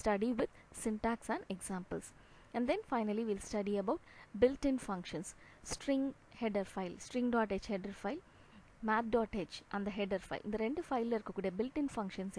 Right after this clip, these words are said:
என்னென்னங்கிறதையும் பார்க்கலாம். So, in this video,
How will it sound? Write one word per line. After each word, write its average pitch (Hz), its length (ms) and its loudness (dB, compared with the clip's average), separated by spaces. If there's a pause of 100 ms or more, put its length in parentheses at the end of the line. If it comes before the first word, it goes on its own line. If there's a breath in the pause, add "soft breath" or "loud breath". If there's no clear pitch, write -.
என்னென்னங்கிறதையும் 185 760 -4
பார்க்கலாம். - 340 -10 (1800 loud breath)
So, - 80 2 (140)
in 202 160 -2
this 240 160 4 (1080)
video, 208 240 0